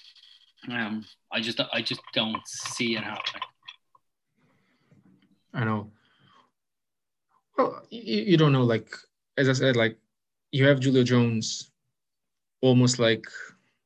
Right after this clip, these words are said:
Speaker 2: his window is closing.
Speaker 1: Yeah.
Speaker 2: He's, and if you wanna go all in,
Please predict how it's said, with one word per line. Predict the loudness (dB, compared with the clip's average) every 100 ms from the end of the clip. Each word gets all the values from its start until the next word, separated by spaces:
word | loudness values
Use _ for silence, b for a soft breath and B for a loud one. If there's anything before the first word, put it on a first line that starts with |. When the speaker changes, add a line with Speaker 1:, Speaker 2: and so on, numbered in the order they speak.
| _ _
Speaker 2:
his | 0 2 6
window | 6 8
is | 6
closing. | 6 4 4 2 -4 -8 _ _ _ _ _ _ _
Speaker 1:
Yeah. | -12 -10 -2
Speaker 2:
He's, | 2 2 0 -18 -20 -16 -16 -2
and | 4 6 4 0 -6 -10 _ _ _ _ -10
if | -2
you | 2
wanna | 2 4
go | 6
all | 6 6
in, | 6 4 2